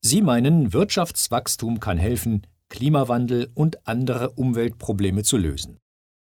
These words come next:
Es sind immerhin siebenunddreißig Prozent der Jugendlichen zwischen vierzehn und fünfundzwanzig Jahren,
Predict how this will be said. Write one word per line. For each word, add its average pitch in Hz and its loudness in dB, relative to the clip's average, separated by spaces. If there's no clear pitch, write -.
Es - 2
sind 160 4
immerhin 160 4
siebenunddreißig 123 2
Prozent 117 -2
der 107 2
Jugendlichen 117 -2
zwischen 139 -2
vierzehn 127 0
und 117 -6
fünfundzwanzig 113 -2
Jahren, 101 -2